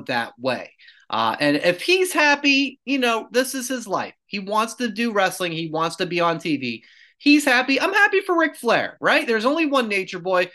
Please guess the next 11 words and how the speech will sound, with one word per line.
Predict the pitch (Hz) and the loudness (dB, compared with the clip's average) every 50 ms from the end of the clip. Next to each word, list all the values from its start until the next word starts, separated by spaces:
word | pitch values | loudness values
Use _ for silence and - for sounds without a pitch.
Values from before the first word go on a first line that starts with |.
| - _ _ | -20 _ _
We | - 151 185 | -8 -2 0
almost | 220 269 320 330 302 269 214 - - | 2 4 4 4 4 4 2 2 -2
lost | 147 156 185 220 285 302 294 - - - | -2 -2 -2 -2 -2 -4 -4 -8 -8 -8
him, | 156 139 139 139 139 _ _ _ _ _ _ _ _ _ | -6 -6 -6 -8 -10 _ _ _ _ _ _ _ _ _
what, | - 294 330 - - - | -2 -2 -2 -2 -2 -6
seven, | - - - 165 170 165 196 185 | -10 -2 0 0 2 2 2 0
eight | 180 175 165 123 | 0 -2 -2 -4
years | 123 139 170 202 208 214 | -4 -2 -2 -2 -4 -4
ago | 226 220 233 240 247 | -2 0 2 2 2
now, | 240 240 240 269 294 294 | 2 2 2 2 2 2
where | 240 165 143 135 135 131 127 120 | 0 0 0 0 0 0 -2 -6